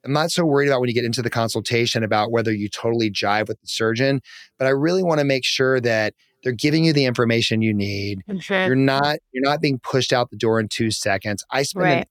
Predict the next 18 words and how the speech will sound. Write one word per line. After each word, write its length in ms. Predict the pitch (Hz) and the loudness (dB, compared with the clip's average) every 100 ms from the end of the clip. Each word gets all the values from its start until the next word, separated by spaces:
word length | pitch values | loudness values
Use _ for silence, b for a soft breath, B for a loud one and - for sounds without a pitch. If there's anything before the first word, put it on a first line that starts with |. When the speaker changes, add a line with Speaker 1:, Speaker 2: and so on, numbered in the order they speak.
| - | -2
Speaker 1:
hour 280 | 120 123 110 | 0 2 0
with 120 | 107 _ | -2 _
my 200 | _ - | _ -8
patients 540 | 98 95 92 - - - b b _ | -6 -6 -8 -14 -12 -12 b b _
if 120 | 143 | -2
they 140 | 156 156 | 2 2
need 160 | 151 | 2
an 120 | 143 131 | 2 2
hour. 340 | 113 101 90 | 0 -2 -4
Speaker 2:
Yeah. 300 | 214 240 208 - | -2 -2 -2 -2
Speaker 1:
I 60 | 139 | -4
spend 220 | 143 175 | 0 0
an 120 | 160 147 | 0 2
hour 220 | 135 139 | 2 2
going 280 | 127 123 120 | 2 2 2
through 140 | 123 - - 123 | -2 -6 -8 -6
everything. 300 | 123 110 104 | -4 -4 -6
So 280 | - 123 | 0 0